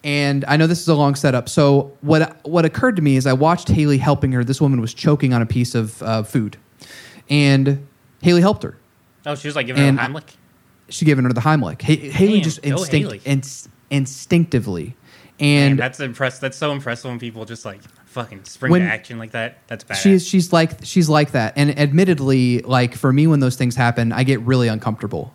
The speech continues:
Speaker 1: because I, like, for one thing, I don't really, like, I know the Heimlich maneuver, but I haven't done it in a long time or practiced it in a long time that I was worried, like,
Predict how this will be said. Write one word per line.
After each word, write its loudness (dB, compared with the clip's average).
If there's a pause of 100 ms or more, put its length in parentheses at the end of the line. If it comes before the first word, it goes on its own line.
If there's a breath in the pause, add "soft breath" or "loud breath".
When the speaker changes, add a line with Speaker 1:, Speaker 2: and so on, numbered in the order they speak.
Speaker 1:
because -2 (680 soft breath)
I, 2
like, -4 (540)
for 4
one 4
thing, 2
I 4
don't 2
really, 4 (140)
like, 0
I 2
know 4
the 2
Heimlich 2
maneuver, 4
but 4
I -4
haven't 2
done 2
it 4
in 4
a 4
long 4
time 4
or 0
practiced 0
it 4
in 4
a 4
long 4
time 4
that 4
I 4
was 0
worried, 2
like, 0